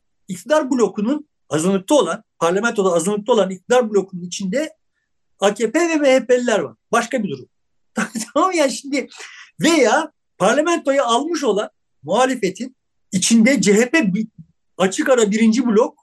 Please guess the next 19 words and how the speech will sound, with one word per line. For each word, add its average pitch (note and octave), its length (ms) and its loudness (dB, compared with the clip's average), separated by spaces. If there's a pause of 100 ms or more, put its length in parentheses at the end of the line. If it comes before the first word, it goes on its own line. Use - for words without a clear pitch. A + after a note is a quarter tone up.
(180)
sonra B3+ 600 0
kalan A3+ 380 0 (180)
İYİ A3+ 240 4
Parti G#3+ 500 2
ve B3+ 240 2 (240)
H F#3 120 -2
D A3 160 2
P. - 240 -2 (140)
İşte C#3+ 320 -10
birer G3 220 0
ikişer F#3+ 420 -2 (140)
de E3+ 200 -4 (460)
diğerlerini G3 420 2
soktular G#3 520 0
parlamentoya D3 500 -6
gibi F3 160 0
bir G3 100 4
durum A#3+ 260 4
başka. C4+ 480 0